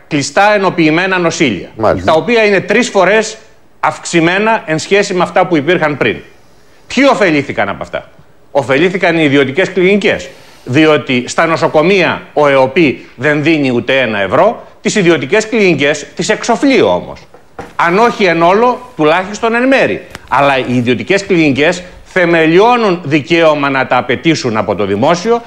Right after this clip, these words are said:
Speaker 1: ακόμα και με κατασχέσεις περιουσίας του δημοσίου. Τα κέντρα αποκατάστασης.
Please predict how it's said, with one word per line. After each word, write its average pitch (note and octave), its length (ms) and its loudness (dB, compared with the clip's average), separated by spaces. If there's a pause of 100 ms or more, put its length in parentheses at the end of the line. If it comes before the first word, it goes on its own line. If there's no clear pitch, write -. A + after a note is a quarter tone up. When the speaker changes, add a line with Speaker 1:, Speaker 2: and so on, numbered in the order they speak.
(160)
Speaker 1:
ακόμα G#3+ 400 0
και A3 120 -2
με A3+ 80 0
κατασχέσεις A3+ 680 -2 (440)
περιουσίας C#3 560 2
του A#2 80 -6
δημοσίου. F#2+ 460 -4 (1120)
Τα A#3+ 80 2
κέντρα C#4+ 320 4
αποκατάστασης. C4 840 -2